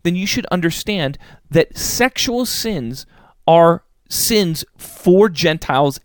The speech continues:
as well as Israelites, all right? This is part of the Noahide laws, the laws, the commands given by God to Noah that are binding on all nations, okay? So there are certain commands that God has just for the nation of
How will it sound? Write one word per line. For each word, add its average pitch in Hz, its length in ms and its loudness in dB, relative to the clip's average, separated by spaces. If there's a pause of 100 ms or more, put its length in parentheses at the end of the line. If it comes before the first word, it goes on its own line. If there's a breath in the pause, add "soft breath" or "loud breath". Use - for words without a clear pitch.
as 135 280 0
well 131 540 2 (280 soft breath)
as 127 480 0
Israelites, 123 680 -2 (160)
all 123 100 -4
right? 135 260 0 (300 loud breath)
This - 140 -6
is 180 100 -8
part 175 420 2
of 131 180 2
the 131 60 0
Noahide 160 680 2
laws, 135 360 0
the 123 100 0
laws, 143 600 0
the 135 80 -6
commands 135 640 -2
given 139 300 -2
by 180 140 2
God 143 360 2
to 139 120 -6
Noah 139 640 0 (400 loud breath)
that 147 120 2
are 147 100 4
binding 170 840 0
on 135 220 0 (160)
all 175 600 6
nations, 135 680 -6 (200)
okay? 147 380 -2 (240 loud breath)
So - 160 0
there 156 140 4
are 147 60 4
certain 226 340 -2
commands 185 560 -2 (240 soft breath)
that - 180 0
God 143 280 2
has 135 280 -4
just 147 460 -2
for 202 80 -2
the 202 80 -4
nation 196 320 -4
of 175 100 -6